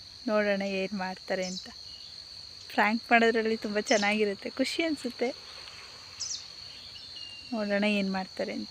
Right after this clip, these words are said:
ಆ ಕಡೆ ತೋಟದ ಒಳಗಡೆ ಹೋಗ್ತಾ ಇದ್ದಾರೆ. ಹೋಗ್ತಾ ಇದ್ದೀನಿ, ಹುಡುಕ್ತಾನೇ ಇಲ್ಲ ಅವರು ಅನಿಸುತ್ತೆ. ತೋಟದೊಳಗಡೆ ಹೋದ್ರು ನನಗೆ ಕಾಣಿಸ್ತಾ ಇಲ್ಲ ಈಗ ಅವರು.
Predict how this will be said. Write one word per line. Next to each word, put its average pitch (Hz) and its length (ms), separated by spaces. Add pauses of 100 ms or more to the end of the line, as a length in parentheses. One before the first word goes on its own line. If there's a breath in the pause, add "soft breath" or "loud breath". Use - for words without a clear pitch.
(140)
ಆ - 20
ಕಡೆ 220 260
ತೋಟದ 233 400
ಒಳಗಡೆ 220 320
ಹೋಗ್ತಾ 214 360
ಇದ್ದಾರೆ. 202 320 (4000)
ಹೋಗ್ತಾ 240 520
ಇದ್ದೀನಿ, 226 440 (920)
ಹುಡುಕ್ತಾನೇ 269 580
ಇಲ್ಲ 285 160 (140)
ಅವರು 269 160
ಅನಿಸುತ್ತೆ. 262 460 (560)
ತೋಟದೊಳಗಡೆ 247 640
ಹೋದ್ರು 233 200
ನನಗೆ 220 340
ಕಾಣಿಸ್ತಾ 226 480
ಇಲ್ಲ 220 200
ಈಗ 214 200
ಅವರು. 208 200